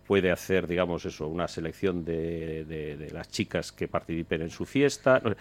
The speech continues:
en fin, pues eso, desde luego, mm, no es una fiesta que llame a que los chavales de dieciséis, dieciocho años se pongan a estudiar, eh, lean libros, eh, cultiven sus capacidades, eh,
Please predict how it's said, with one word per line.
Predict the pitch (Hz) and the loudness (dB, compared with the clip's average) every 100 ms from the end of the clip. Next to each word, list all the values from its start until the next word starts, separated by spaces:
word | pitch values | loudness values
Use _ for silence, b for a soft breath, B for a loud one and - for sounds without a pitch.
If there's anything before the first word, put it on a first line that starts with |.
| B - | B -2
en | |
fin, | 107 - B B B B - - | 2 2 B B B B -20 -12
pues | - - | -10 -10
eso, | - - - - | -14 -16 -18 -16
desde | - 82 | -8 0
luego, | 85 87 98 101 - | 4 6 8 6 4
mm, | 90 80 76 76 | -2 -2 -2 0
no | 87 | 0
es | - | -2
una | 80 | -4
fiesta | 85 - 80 | -4 -4 -4
que | 80 78 78 | -2 -2 -2
llame | 82 82 82 78 - B B B | 0 0 0 -2 -6 B B B
a | - 76 | -10 -8
que | - 78 78 73 | -6 -4 -2 -4
los | 76 80 | -6 -6
chavales | - 80 85 76 - 78 | -2 0 0 -2 -8 -8
de | 78 | -6
dieciséis, | 78 78 76 90 76 | -4 -6 -6 -6 -6
dieciocho | 78 80 87 | -6 -4 -2
años | 82 82 - | -2 -4 -6
se | 78 | -8
pongan | 85 80 | -6 -6
a | 73 | -6
estudiar, | - 78 78 110 123 117 110 107 104 B B - | -8 -6 2 6 8 10 10 8 4 B B -8
eh, | 76 78 | -4 -2
lean | 82 76 73 | 0 0 2
libros, | 98 113 104 98 95 95 92 - B | 2 4 6 6 6 6 2 -2 B
eh, | - 85 73 | -6 -4 -4
cultiven | 82 76 87 85 80 | -6 -4 -2 0 -2
sus | - 80 80 80 76 - | -4 -6 -4 -4 -6 -6
capacidades, | 87 87 - 82 85 82 - | -6 -6 -2 -2 0 -2 -4
eh, | 80 78 | -6 -6